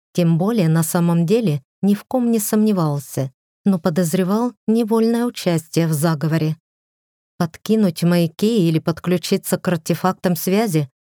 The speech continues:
могли и без их участия. «Знаю, вы все вымотались. Мы с Мэл тоже. Потому хотелось бы понять, как нас столь быстро нашли враги».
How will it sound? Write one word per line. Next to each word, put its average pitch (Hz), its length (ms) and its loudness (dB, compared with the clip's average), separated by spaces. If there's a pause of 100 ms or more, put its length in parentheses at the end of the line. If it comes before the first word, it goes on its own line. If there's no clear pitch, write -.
могли 170 460 2
и 185 40 0
без 165 300 0 (120)
их 247 260 -4
участия. 147 720 -2 (1000)
«Знаю, 156 760 0
вы 170 220 2
все 190 280 0
вымотались. 160 760 -2 (320)
Мы 165 220 4
с - 140 -6
Мэл 180 340 0 (100)
тоже. 139 440 0 (380)
Потому 165 460 2
хотелось 208 520 0
бы 208 140 0
понять, 175 640 0
как - 260 -2
нас 160 260 2
столь 156 300 2
быстро 160 420 -2
нашли 160 380 0
враги». 147 480 0